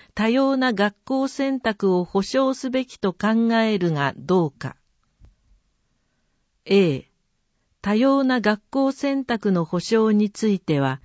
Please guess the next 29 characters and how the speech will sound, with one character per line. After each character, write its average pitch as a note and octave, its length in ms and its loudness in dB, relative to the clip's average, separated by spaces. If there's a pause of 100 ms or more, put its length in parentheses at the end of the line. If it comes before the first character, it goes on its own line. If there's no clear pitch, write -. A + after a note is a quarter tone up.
(320)
高 C4 240 0
校 C4+ 340 -2
教 C4+ 360 0
育 A3+ 260 -2
に F#3+ 160 2
対 G3+ 300 -2
す G3 180 0
る E3+ 140 2
ニ B3+ 320 4
ー G3 40 -2
ズ E3+ 180 2
を C#3 140 0
把 F3 300 -2
握 - 100 -14
し、 D3+ 380 -4 (360)
多 G#3 140 0
様 C4+ 280 2
な C4 160 -2
教 C4 340 2
育 - 300 -8
課 C4+ 140 -4
程 A3+ 360 4
を E3 80 2
設 F3+ 260 -2
定 A3 360 0
す G#3 180 -2
る G3+ 140 4
な D#3+ 160 2
ど、 C3 220 0